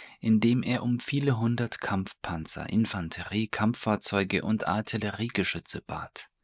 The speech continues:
Tatsächlich bat er um eine komplette Armee, da die Russen bereits im Begriff waren, jene zu zerstören, die er zu diesem Zeitpunkt noch hatte.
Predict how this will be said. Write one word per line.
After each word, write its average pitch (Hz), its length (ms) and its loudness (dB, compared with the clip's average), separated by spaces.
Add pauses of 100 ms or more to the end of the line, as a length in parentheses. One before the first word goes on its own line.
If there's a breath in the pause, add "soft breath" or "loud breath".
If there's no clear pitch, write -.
(720 loud breath)
Tatsächlich 104 680 0
bat 123 300 2
er 127 160 2
um 127 100 4
eine 127 180 2
komplette 117 540 2
Armee, 110 460 2 (400 loud breath)
da 110 100 6
die 110 140 2
Russen 107 500 4
bereits 104 360 2
im 98 100 0
Begriff 98 400 -2
waren, 101 340 2
jene 104 360 4
zu - 140 -2
zerstören, 82 800 0
die 82 160 -4
er 92 240 -2
zu - 140 -2
diesem 98 340 0
Zeitpunkt 80 580 -6
noch 98 200 -2
hatte. - 340 -6